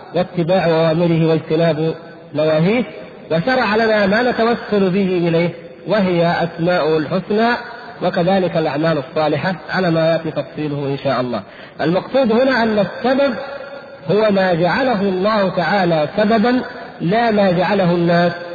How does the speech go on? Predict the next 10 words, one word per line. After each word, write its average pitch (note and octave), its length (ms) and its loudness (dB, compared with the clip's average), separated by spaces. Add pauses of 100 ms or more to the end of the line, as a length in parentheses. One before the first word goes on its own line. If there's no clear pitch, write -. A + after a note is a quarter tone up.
(200)
أو E3 120 2
ما F3+ 140 2
توهم F#3 480 2
الناس F#3+ 360 2 (100)
أنه G#3 400 2
سبب A3+ 280 0
إلى F#3+ 240 2
الله F3 320 2 (320)
سبحانه C#3+ 460 -2
وتعالى. B2+ 380 -4